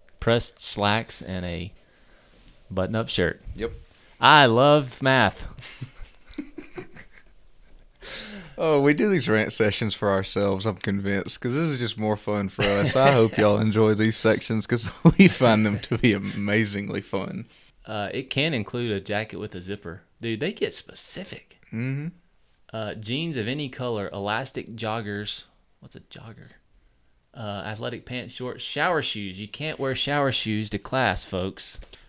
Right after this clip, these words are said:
Speaker 2: All those beloved Crocs, can't wear 'em.
Speaker 1: Nope. Hooded sweat. That's it. I'm out. Dude, I wear a
Speaker 2: <laughs>
Speaker 1: hooded sweatshirt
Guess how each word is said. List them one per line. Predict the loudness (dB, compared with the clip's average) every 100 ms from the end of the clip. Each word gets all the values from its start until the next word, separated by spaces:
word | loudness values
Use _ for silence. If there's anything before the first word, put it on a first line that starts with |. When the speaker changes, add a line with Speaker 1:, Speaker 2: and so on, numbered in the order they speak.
| _
Speaker 2:
All | 0 4
those | 4 2
beloved | 2 2 4 2 0 -2
Crocs, | 2 4 4 0 -6 -6 -8 _ -20 _ _ _
can't | -8 -6 -4 -4
wear | -6
'em. | -8 -12 -16
Speaker 1:
Nope. | -12 -12 -14 _
Hooded | -6 0 2 2
sweat. | 0 0 0 -4 -16 -20 -20 -14
That's | -12 -8
it. | -8 -8
I'm | -8
out. | -6 -8 -6
Dude, | 0 2
I |
wear | 4 4 4
a |
Speaker 2:
<laughs> |
Speaker 1:
hooded | 4 2 0
sweatshirt | 0 0 0 -4